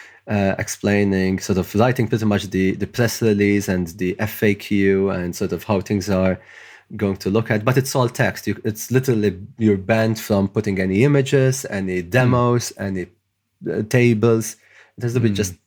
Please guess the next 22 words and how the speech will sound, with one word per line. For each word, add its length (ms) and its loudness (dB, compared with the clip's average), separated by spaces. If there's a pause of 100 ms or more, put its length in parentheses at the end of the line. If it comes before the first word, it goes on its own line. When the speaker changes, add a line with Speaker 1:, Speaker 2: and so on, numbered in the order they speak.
Speaker 1:
just 260 -10
all 120 -2
text, 320 -6
which, 240 -2 (960)
again, 180 4
like, 140 4
this 160 -2
works 260 0
really 160 4
well 440 2
for 380 -2
when 200 0
you're 80 0
doing 240 -2
something 640 -4
very 320 0
low 200 2
level 460 0
that's 320 -6
hard 280 -2
to 80 -14
do, 180 -4